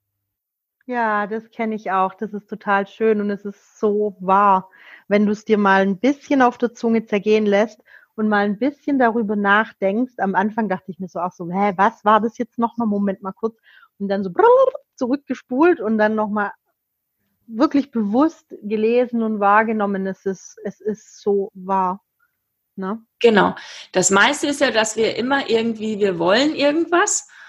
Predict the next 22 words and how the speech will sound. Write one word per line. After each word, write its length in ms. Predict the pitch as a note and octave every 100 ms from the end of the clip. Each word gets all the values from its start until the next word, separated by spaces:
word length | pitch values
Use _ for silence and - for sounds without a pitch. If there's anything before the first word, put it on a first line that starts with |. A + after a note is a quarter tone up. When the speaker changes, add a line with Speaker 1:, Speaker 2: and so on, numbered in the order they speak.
| -
Speaker 2:
und 140 | F#3+ F#3+
sind 180 | A#3
dann 140 | B3 A3
total 360 | F#3+ G3+ G3+
sauer, 240 | G3+ G3 G3+
wenn 100 | F#3+
wir 60 |
es 120 | F3+ F#3+
nicht 180 | F3+ -
bekommen. 600 | D#3+ D#3 C#3+ B2+ C3 - - - _
Und 160 | F3+ F3
dann 160 | F3+
sind 120 | G#3 A#3+
wir 120 | A3+
wieder 180 | A3 G3+
im 100 | G#3
Mangel, 320 | G#3+ F#3+ D3+
weil 140 | D3+ D#3+
wir 160 | F3+
haben's 360 | F#3 D#3+ C3 C3
ja 120 | C3+
nicht. 360 | C3+ A#2 -